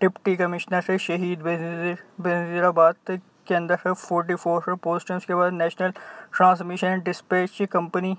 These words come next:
limited के अंदर फ-, पचास post हैं। उसके बाद है सिंध health department घोटकी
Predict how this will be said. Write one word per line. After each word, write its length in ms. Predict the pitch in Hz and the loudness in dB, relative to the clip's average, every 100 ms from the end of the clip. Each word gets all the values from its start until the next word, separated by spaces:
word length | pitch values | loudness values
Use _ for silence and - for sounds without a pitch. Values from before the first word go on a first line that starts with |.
| - | -4
limited 420 | 190 175 180 180 | -2 0 0 0
के 60 | 180 | -2
अंदर 240 | 180 180 | 0 -2
फ-, 240 | - - | -4 -6
पचास 640 | - - - 170 165 170 - | -6 -6 -2 2 4 4 2
post 300 | 170 175 - | -4 -4 -2
हैं। 60 | 180 | -4
उसके 220 | - 180 | -2 2
बाद 240 | 175 170 | 4 4
है 100 | 185 - - - - | 0 -6 -20 -20 -14
सिंध 260 | - 190 185 | 0 2 2
health 320 | 165 180 185 | 4 4 4
department 600 | 175 170 175 180 180 180 | 4 6 6 4 -4 -2
घोटकी 640 | 185 151 185 170 - 190 | -4 2 2 2 -4 -6